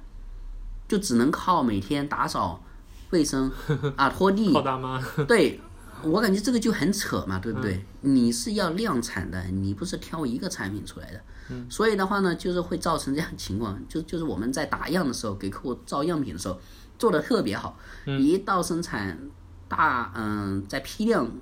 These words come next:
Speaker 1: 生产、在量化、在量产的时候就不行了。
Speaker 2: 嗯。
Speaker 1: 所以在这一块的话呢，在车间上的管理是很不合格的，他们就是无视灰尘，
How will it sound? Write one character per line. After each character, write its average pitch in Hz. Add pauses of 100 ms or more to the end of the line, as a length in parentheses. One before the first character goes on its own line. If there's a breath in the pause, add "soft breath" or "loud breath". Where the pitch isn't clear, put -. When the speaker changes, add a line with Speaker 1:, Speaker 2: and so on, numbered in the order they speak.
(120)
Speaker 1:
生 -
产、 147
在 -
量 185
化、 - (120)
在 156
量 185
产 95
的 95
时 95
候 104
就 107
不 98
行 87
了。 85 (260)
Speaker 2:
嗯。 127 (380 loud breath)
Speaker 1:
所 -
以 220
在 226
这 220
一 202
块 190
的 180
话 165
呢， 160
在 170
车 -
间 190
上 180
的 117 (160)
管 101
理 113 (240)
是 -
很 98
不 170
合 110
格 87
的， - (920)
他 -
们 220
就 214
是 170
无 117
视 196
灰 143
尘， 98